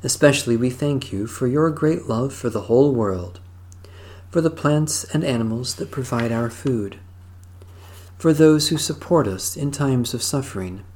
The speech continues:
for accomplishments that are pleasing to you, for expressions of love unexpected or undeserved.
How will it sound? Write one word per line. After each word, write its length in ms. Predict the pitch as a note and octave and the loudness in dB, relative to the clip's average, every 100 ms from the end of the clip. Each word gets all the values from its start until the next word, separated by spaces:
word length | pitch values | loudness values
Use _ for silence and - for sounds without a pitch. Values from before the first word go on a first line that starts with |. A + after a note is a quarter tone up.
| - - - - - - - - - - | -20 -20 -20 -20 -20 -20 -20 -20 -20 0
for 160 | E3+ | 4
accomplishments 880 | E3 - F#3 D3+ G#2 - G2 A#2 - | 4 4 2 2 -2 -2 -4 -4 -4
that 160 | - D3 | -6 -4
are 60 | |
pleasing 500 | D3+ D#3+ E3 D#3+ F3 | -4 0 0 2 0
to 140 | E3+ F3+ | 0 0
you, 400 | B2+ F#2+ G2 A#2 - - - - - - - - - | 0 -2 -4 -8 -16 -20 -20 -20 -20 -20 -20 -20 -8
for 180 | - E3+ | 2 2
expressions 640 | E3 - E3 D3 F3 D#3+ | 2 0 0 2 0 2
of 180 | F3+ B2+ | 0 0
love 440 | A2 G#2+ G#2+ - - - | 0 0 -4 -12 -16 -4
unexpected 840 | C#3+ D#3 - - F#2+ - G#2 - - - | 0 0 -2 -4 -4 -6 -10 -10 -16 -6
or 180 | B2+ - | -6 -4
undeserved. 840 | G#2+ F#2+ G2 A2+ G#2+ F#2+ F#2 | -4 -4 -2 0 0 -2 -8